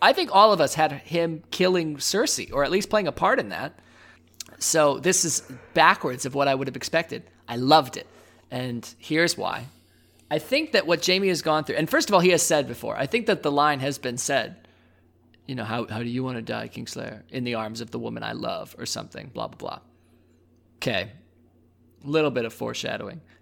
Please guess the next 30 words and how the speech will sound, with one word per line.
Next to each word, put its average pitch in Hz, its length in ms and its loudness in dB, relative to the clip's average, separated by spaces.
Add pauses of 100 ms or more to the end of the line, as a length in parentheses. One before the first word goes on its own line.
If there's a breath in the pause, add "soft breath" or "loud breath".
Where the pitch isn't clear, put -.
(320 soft breath)
But 160 320 6 (460)
Jamie 262 460 2
has 127 680 -2 (420)
been 190 160 4
a 214 40 0
terrible 214 300 4
person. 226 420 2
Again, 143 420 -2 (360 soft breath)
as 165 180 4
I 185 80 6
think 202 180 0
the 180 80 2
writers 180 320 6
have 160 100 -2
said 151 160 2
in 143 60 0
one 143 120 0
of 139 60 -2
these 139 120 -2
behind-the-scenes 139 560 -4
things, 113 220 -10
Jamie 196 500 0
was 147 280 -2
the 139 100 -2
first 135 300 -4
villain 120 380 -4
of 120 180 -8
the 110 80 -10
show. - 380 -4 (720 soft breath)
Uh, 113 320 -6